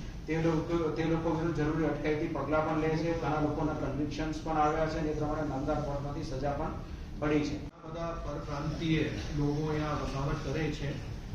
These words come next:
Speaker 2: અને જે આજે અપહરણની જે બાબત છે, જે આપણે કીધું કે, અ, દો હજાર બાવીસમાં એકસો સાત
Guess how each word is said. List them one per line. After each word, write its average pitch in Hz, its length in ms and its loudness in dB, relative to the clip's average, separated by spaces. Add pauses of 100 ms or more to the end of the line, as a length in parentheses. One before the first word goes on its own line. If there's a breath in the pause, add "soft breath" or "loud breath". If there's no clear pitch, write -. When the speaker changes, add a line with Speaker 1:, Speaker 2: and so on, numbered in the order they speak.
(280)
Speaker 2:
અને 175 140 2
જે 180 300 4
આજે 175 300 4
અપહરણની 196 600 2
જે 190 100 6
બાબત 160 400 0
છે, - 500 0 (300)
જે 160 80 2
આપણે 165 200 0
કીધું 165 360 4
કે, 180 320 8 (320)
અ, 160 380 2
દો 170 220 4
હજાર 170 220 2
બાવીસમાં 165 560 2 (640)
એકસો 170 280 0 (120)
સાત 165 400 4